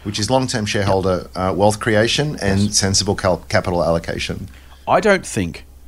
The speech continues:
Speaker 2: most directors have a sense of the intrinsic value of their business.
Speaker 1: No.
Speaker 2: And that step one should be, you know, you, th-, they should be able to pull out, whenever they take over offer,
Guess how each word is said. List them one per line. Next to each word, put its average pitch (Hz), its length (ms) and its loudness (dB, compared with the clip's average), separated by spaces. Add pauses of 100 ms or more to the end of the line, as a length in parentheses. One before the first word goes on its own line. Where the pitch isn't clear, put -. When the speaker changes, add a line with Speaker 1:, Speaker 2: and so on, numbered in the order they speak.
(360)
Speaker 2:
most 95 440 2
directors 90 440 -2
have 92 260 0
a 95 140 4
sense 85 260 0
of 80 60 -6
the 85 80 0
intrinsic 82 320 -2
value 80 240 2
of 73 60 -2
their 73 120 0
business. - 400 -8 (580)
Speaker 1:
No. - 180 -6 (300)
Speaker 2:
And 110 80 0
that 107 240 -2
step 190 240 0
one 143 200 2
should 101 260 -4
be, - 320 -8 (680)
you 123 80 0
know, 110 100 6
you, 113 380 -2
th-, - 140 -4
they 123 140 4
should 190 220 0
be 190 80 4
able 165 100 6
to 131 80 -4
pull 147 240 0
out, 110 100 0
whenever 156 240 4
they 185 100 4
take 127 240 0
over 95 220 2
offer, 214 240 -2